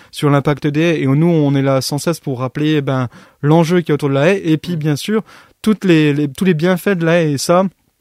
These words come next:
euh, bah, c'est compliqué, euh, c'est plutôt des politiques, euh, euh, e-, extranationales, donc ça ne dépend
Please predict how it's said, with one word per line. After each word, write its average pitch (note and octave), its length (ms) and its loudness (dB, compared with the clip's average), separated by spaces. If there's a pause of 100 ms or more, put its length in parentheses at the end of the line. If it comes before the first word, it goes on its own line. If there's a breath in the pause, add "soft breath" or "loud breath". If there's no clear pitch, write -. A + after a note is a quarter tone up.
(360)
euh, C#3 320 6 (380 loud breath)
bah, D3 140 2
c'est - 340 0
compliqué, F#3+ 640 2
euh, D3+ 360 4
c'est D#3+ 300 0
plutôt E3+ 280 0
des D#3+ 100 2
politiques, D#3 480 -4
euh, C#3 200 2 (380 soft breath)
euh, C3 480 0 (160)
e-, F3 240 -2 (220)
extranationales, D#3 680 -2
donc C#3 200 -2
ça D3 160 0
ne D3 160 0
dépend D3 300 0